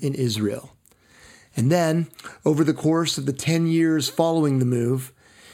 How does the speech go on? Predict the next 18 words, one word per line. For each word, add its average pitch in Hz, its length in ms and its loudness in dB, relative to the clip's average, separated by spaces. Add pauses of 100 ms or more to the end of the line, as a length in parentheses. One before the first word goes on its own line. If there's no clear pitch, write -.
(280)
Naomi's 147 760 2
husband 160 720 0
died, 160 460 0 (720)
as 160 320 2
did 151 480 2 (100)
both 156 280 0
of 139 80 -4
her 143 100 2
sons, - 680 -2 (680)
leaving 135 340 2
her 160 440 2 (400)
and 185 240 2
her 170 140 0
two 175 180 0
daughters-in-law, 139 920 0 (460)
Orpah 156 460 0 (100)
and 139 240 0
Ruth, 127 420 -2